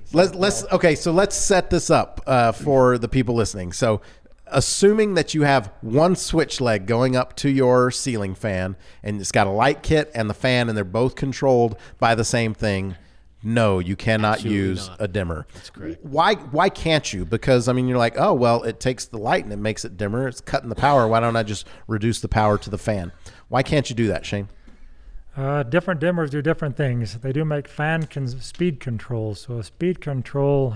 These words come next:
Speaker 3: is different than a dimmer.
Speaker 2: So the dimmer, it, it's actually cutting the wavelength of the electricity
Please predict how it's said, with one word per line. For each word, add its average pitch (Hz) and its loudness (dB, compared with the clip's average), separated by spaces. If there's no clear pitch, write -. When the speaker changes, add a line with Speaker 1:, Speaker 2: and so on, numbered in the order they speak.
Speaker 3:
is 123 -8
different 143 -6
than 131 -4
a 123 -2
dimmer. 107 -4
Speaker 2:
So 170 2
the 147 0
dimmer, 151 4
it, 139 0
it's 139 0
actually 156 2
cutting 143 2
the 127 -2
wavelength 117 2
of 107 -2
the 110 0
electricity 101 -4